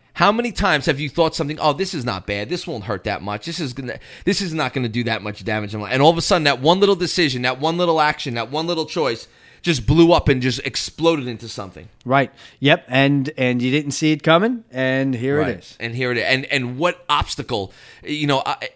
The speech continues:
Speaker 1: it's just amazing. It really is. And just never underestimate the size of the seed and the potential inside of a seed.
Speaker 2: Exactly. And that goes for you. A lot of times you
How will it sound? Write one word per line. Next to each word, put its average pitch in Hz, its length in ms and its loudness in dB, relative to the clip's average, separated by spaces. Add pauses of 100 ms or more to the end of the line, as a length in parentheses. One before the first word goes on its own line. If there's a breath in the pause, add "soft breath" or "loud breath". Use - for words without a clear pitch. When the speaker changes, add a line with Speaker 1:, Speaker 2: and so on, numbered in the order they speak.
(140)
Speaker 1:
it's 147 140 -8
just 165 180 -4
amazing. 117 420 0
It 117 60 -2
really 139 360 2
is. 101 220 -6
And 135 240 -4
just 135 180 -2
never 175 360 0
underestimate 143 640 -2
the 117 80 -6
size 127 320 -2
of 120 80 -10
the 113 80 -10
seed 120 240 -4
and 107 100 -2
the 98 60 -6
potential 104 480 -6
inside 95 260 -6
of 87 80 -12
a 82 60 -14
seed. - 260 -12
Speaker 2:
Exactly. 117 600 -4
And 123 160 0
that 127 120 0
goes 143 280 2
for 151 140 -2
you. 151 280 4
A 107 40 -4
lot 120 200 -2
of 120 80 -6
times 127 260 -2
you 143 220 2